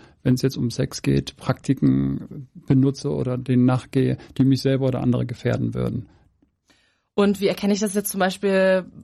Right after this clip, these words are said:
Speaker 2: bei Freunden in meinem Umkreis oder so? Gibt es da irgendwelche Anzeichen, auf die man achten kann?
Speaker 1: Sexsucht, wenn wir das so nennen wollen, geht immer einher mit, mit anderen Süchten. Das ist zu sechzig Prozent immer verbunden mit Alkoholsucht zum Beispiel oder Spielsucht.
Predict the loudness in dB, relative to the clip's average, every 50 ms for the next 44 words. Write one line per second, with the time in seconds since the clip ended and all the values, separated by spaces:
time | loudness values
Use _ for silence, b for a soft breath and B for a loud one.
0 | -10 _ -4 -2 -2 -2 -4 -6 -8 -14 _ _ -4 -4 -2 0 0 0 0 0
1 | 0 0 0 0 0 2 0 -2 -2 -2 -2 -4 -4 -4 -4 -6 -6 -8 -6 -6
2 | -6 -6 -6 -4 -2 -2 0 0 -2 -4 -4 -2 -4 -4 -4 -4 -6 -6 -6 -4
3 | -2 -2 -2 -2 -4 -6 -6 -6 -6 -6 -6 -4 -4 -4 -6 -6 -8 -12 b b
4 | b b b b b b b b b b _ _ _ _ _ _ _ _ _ _
5 | _ _ _ -6 -2 0 0 0 -2 -6 -14 -18 -18 -12 _ -4 0 0 0 0
6 | -2 -4 -2 0 2 2 0 0 0 2 2 4 4 4 4 4 4 2 2 4
7 | 4 4 2 2 2 2 2 2 2 2 2 2 2 4 4 4 4 4 2 2
8 | -2 -6 -4 0 0 0 0 2 2 2 4 4 4 4 4 4 4 2 2 2
9 | 2 2 2 2 -4 -10 -6 -4 -2 -2 -2 -4 -6 -4 -4 -4 -4 -6 -8 -10
10 | -14 _ -2 0 2 2 0 0 -2 -4 -2 -4 -2 0 0 0 2 2 0 0
11 | 0 0 0 2 2 2 2 2 2 0 -2 -2 -4 -4 -2 0 0 2 2 2
12 | 4 4 4 2 0 -2 -4 -6 -6 -4 -2 -2 -2 -2 -4 -6 -6 -6 -2 0
13 | 0 -2 -2 0 0 2 2 4 2 2 0 0 -2 -4 -10